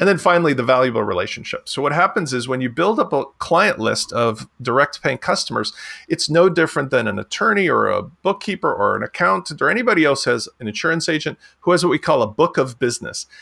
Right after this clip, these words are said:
You can then go to bed every night, every week, every month, knowing that you've got a reliable, steady stream of income already booked and automatically being charged, so that the money just arrives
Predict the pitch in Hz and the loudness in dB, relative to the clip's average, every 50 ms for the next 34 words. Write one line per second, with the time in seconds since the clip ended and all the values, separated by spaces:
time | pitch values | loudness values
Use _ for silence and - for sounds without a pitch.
0 | - _ - 151 170 220 220 220 214 196 180 151 143 131 160 165 196 214 226 170 | -20 _ -2 0 0 2 2 2 2 4 2 2 2 4 4 6 6 6 4 4
1 | 147 156 139 127 120 123 - - - 135 165 170 180 190 196 190 160 135 131 131 | 4 4 4 4 2 0 -2 -2 0 2 2 2 2 0 0 2 2 2 2 2
2 | 127 117 - _ _ _ - 135 151 175 180 185 190 175 156 147 139 139 139 - | 0 -2 -6 _ _ _ -4 0 2 2 2 2 2 2 0 0 -2 -2 -2 -2
3 | 107 127 143 156 147 135 135 127 123 120 - - - 135 170 185 196 160 120 107 | 0 0 2 0 0 0 0 -2 -2 -4 -8 -10 -4 0 2 4 4 4 4 2
4 | 104 107 107 _ _ _ - 143 143 143 131 135 135 120 113 110 107 107 110 110 | 0 -4 -6 _ _ _ -4 -2 0 0 2 2 4 4 4 2 2 2 2 2
5 | 113 123 127 131 143 165 175 175 180 190 180 - - - 131 127 147 160 160 - | 4 4 4 6 4 4 4 2 2 0 0 -2 0 0 2 2 2 2 0 -2
6 | - - - 143 135 127 127 123 117 113 123 151 175 180 - - - 107 110 110 | -4 -4 -4 -2 -2 -2 0 0 -2 0 0 0 0 -2 -2 -4 -4 -4 -4 -6
7 | - _ - 120 123 143 160 175 190 190 190 160 135 - 120 113 - - - - | -6 _ 0 2 4 4 4 4 2 2 0 0 0 2 2 2 0 -2 -8 -14
8 | - _ - _ _ - 135 127 - - - 135 139 156 160 156 143 131 135 139 | -14 _ -20 _ _ -4 -4 -4 -2 0 2 4 4 4 4 4 4 2 2 0
9 | - 139 127 123 135 120 120 117 - 120 104 101 101 101 - - - _ _ _ | 0 -2 -2 -2 -2 -4 -4 -4 -2 0 0 0 0 -4 -8 -12 -14 _ _ _
10 | _ - - - 156 143 139 135 139 135 143 160 180 185 175 160 135 131 - - | _ -6 -2 0 2 2 2 0 0 0 2 2 4 4 2 2 0 -2 -4 -4
11 | 117 110 113 120 135 151 165 175 170 151 - - | -2 0 2 2 4 4 4 2 2 0 -4 -10